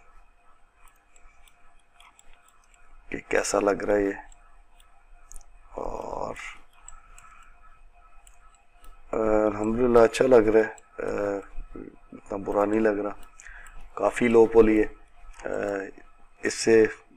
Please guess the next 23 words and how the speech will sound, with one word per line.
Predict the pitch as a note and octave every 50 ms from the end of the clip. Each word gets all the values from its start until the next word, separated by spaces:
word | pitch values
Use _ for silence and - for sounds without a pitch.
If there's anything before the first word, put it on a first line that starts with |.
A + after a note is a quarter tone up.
| -
ज़्यादा | - G2+ G2+ G2+ G2 G2+ A2
low | G#2+ G#2+ G#2+ G#2+ -
poly | G#2+ G#2 G#2 G2+
है | G#2 G#2 G2+
ये। | G2 G2 - - - - - - - - - - - - - - - - - -
हमने | G2+ G2+ G2+ G2+ G#2 G#2 G#2+ G#2+ G#2+ G#2+
avoid | G#2 G2 G2+ G2+ G2+ A2 A2 G#2+ G#2+
किया | G#2+ G#2+ G#2+ G#2+ G#2+
है | G#2 G#2
ये, | G2+ G#2 G2+ G2+ G2+ G2+ G2+ - - -
जिस | - - - - -
तरह | G#2+ G#2 G2+ G2+
ये | G2+ G2+
इसकी | G2+ - - - G#2 G#2 G2+ G2 F#2+ - - -
roundness | - G2 G2 G2+ G2+ G2 G2+ G2 - -
है | G2 G2 -
थोड़ी | G2 G2 G2
सी | - - G2
देने | F#2+ G2+ G2 G2+ G2
के | F#2+ G2+
लिए, | G2 F#2+ G2 G2 G2+ G2
तो | - - G2+ F#2+ G2 G2
हमने | G2 G2 G2 G2+ G2+